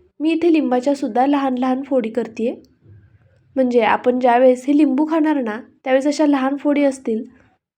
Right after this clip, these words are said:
तर बऱ्या वाटतात. तुम्हाला हवं तर तुम्ही मोठ्या फोडींमध्ये सुद्धा कट करून घेऊ शकता.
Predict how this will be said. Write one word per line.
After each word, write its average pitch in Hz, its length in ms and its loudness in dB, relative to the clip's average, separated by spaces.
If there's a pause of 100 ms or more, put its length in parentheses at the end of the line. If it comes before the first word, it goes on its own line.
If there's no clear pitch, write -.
तर 320 200 0 (100)
बऱ्या 262 260 4
वाटतात. 196 400 -6 (420)
तुम्हाला 330 280 0
हवं 277 260 0 (100)
तर 254 80 -2
तुम्ही 254 220 -6
मोठ्या 254 340 -4
फोडींमध्ये 214 540 -6
सुद्धा 220 300 -10
कट 214 340 -10
करून 254 280 -6
घेऊ 277 200 -2
शकता. 208 380 -14